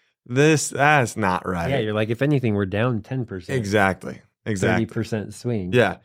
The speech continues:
Speaker 1: So I reached out. I'm like, "Hey, do you guys want me to run you through the, the process and kinda just do it for you guys?" They're like, "Yeah, of course." So pulled some, some comparable sales from the area.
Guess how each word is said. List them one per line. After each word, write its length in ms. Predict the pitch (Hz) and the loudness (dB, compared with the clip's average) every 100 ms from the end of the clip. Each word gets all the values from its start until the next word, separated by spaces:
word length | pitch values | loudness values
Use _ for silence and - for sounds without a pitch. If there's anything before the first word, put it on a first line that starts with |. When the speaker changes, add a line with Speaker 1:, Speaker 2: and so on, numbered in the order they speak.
| _ _ | _ _
Speaker 1:
So 140 | - 131 | 0 4
I 60 | |
reached 360 | 123 127 131 - | 6 4 2 4
out. 140 | 117 | 4
I'm 80 | 113 | 6
like, 140 | 113 110 | 4 6
"Hey, 220 | 113 120 | 6 6
do 80 | 107 | 6
you 80 | |
guys 240 | 110 120 107 | 6 4 4
want 380 | 107 107 107 - | 4 4 2 -2
me 240 | - 113 110 | 0 2 4
to 80 | 101 | 2
run 340 | 98 107 104 | 2 2 4
you 80 | 104 | 2
through 400 | 101 104 104 104 | 2 2 4 2
the, 220 | 98 95 | 2 0
the 120 | 90 | 0
process 640 | 90 110 110 - 95 95 - | 2 4 4 2 2 2 0
and 120 | 95 | -2
kinda 220 | 95 101 92 87 | 0 0 -2 -6
just 180 | 92 - _ _ _ - | -12 -12 _ _ _ -4
do 160 | 104 110 | 2 2
it 40 | |
for 180 | - 104 | 4 2
you 100 | 98 | 2
guys?" 380 | 90 90 87 - _ _ _ _ | 2 0 0 -6 _ _ _ _
They're 120 | 98 | 2
like, 120 | 98 90 | 4 6
"Yeah, 200 | 120 87 | 6 4
of 120 | - | 0
course." 360 | 120 95 78 - | 2 2 0 -10
So 540 | - 107 104 104 95 _ _ - | 2 6 6 4 2 _ _ 0
pulled 240 | 117 120 | 2 2
some, 300 | - 117 110 - | 2 0 0 -2
some 180 | 113 | -2
comparable 640 | 101 104 95 117 123 123 117 | 0 -2 0 4 4 4 2
sales 760 | - 110 98 95 95 98 - | 2 4 4 4 2 0 -4
from 320 | - - 101 110 | -6 0 2 2
the 140 | - | 0
area. 640 | 101 95 92 92 92 95 | 2 2 2 2 0 -2